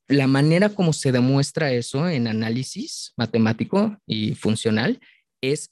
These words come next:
que justo el espacio de las funciones, eh, que tienen cierta periodicidad, que son así como, como bonitas, este, es un espacio vectorial de dimensiones infinitas,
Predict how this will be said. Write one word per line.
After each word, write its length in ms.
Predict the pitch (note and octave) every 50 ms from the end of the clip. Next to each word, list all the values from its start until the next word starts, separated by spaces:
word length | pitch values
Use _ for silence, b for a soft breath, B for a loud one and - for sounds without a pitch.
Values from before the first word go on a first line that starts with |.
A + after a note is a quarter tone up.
| _ _ _
que 280 | - C3+ C3 B2+ - -
justo 480 | - - F#3 F#3 - - D#3+ E3+ E3 -
el 120 | C#3+ C3+ B2+
espacio 460 | A#2+ - - _ D3+ F3 - - A#3
de 60 | G#3
las 160 | D#3+ C#3 -
funciones, 840 | - - A#2+ A#2 - - - G3 F#3+ C#3 A2+ A2+ - - - - _ _ _ _
eh, 480 | - G#2+ G#2+ A2 G#2 G#2 G#2 G#2 G#2 G2+
que 460 | - A2+ G#2+ G#2 G#2 G2+ G#2 G#2 G#2 - _
tienen 260 | - A2+ A2+ A#2 A2+
cierta 300 | - - B2 - - A#2+
periodicidad, 680 | - - A2 G#2+ G#2+ G#2+ G#2+ - - A#2+ B2 C#3 D#3
que 120 | D#3 - A2
son 240 | - - A2 A2 G#2
así 200 | G#2 - - -
como, 400 | - A2+ G#2+ G#2 G2+ - - _ _ _
como 400 | - G#2+ G#2 G#2 G#2 G#2 - A#2+ - _ _ _ _ _ _ _ _ _
bonitas, 520 | A2+ A2 A#2 B2+ C3 - F3+ A3 - - b b b b b b _ _ _ _ _
este, 1000 | A2 A2+ G#2+ - - - _ - A#2+ A2+ A2 G#2 G#2 G#2+ G#2+ G#2+ G#2+ - - - _ _ _ _ _ _ _
es 240 | - B2 C3 - -
un 120 | C#3+ C3+ C3
espacio 600 | A#2+ - - - C3 B2 - - C3+ B2+ A#2 - _ _ _ _ _
vectorial 640 | - C3 B2 - _ - C3 C3+ C#3 C3 B2 E3 - - _ _ _ _ _ -
de 100 | C3 A#2+
dimensiones 600 | B2 A#2+ A#2+ A#2 A#2 - - B2 B2 A#2 - -
infinitas, 720 | A#2+ A#2 - - C3 C3+ B2+ B2+ - A#2+ D#3+ - - -